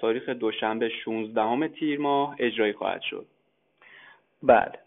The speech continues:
Speaker 2: خب این از اخبار هفته گذشته بازار بود که با هم دیگه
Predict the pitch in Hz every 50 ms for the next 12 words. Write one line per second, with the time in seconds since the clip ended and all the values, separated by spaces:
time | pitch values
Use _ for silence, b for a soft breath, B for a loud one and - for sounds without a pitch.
0 | _ _ _ B B B B B B B B B B B B B B - - 208
1 | 214 208 208 - - - 202 214 214 202 190 175 160 160 165 151 143 - 147 156
2 | 151 - - - 156 165 175 180 190 185 185 185 185 - 160 151 143 139 - -
3 | 156 165 175 175 170 147 143 139 131 135 127 131 - - - - 147 156 160 165
4 | 170 165 160 160 147 139 131 117 131 139 151 165 165 - 165 160 160 156 151 -
5 | - - 143 127 123 120 123 120 120 120 120 117 110 127 127 135 139 143 147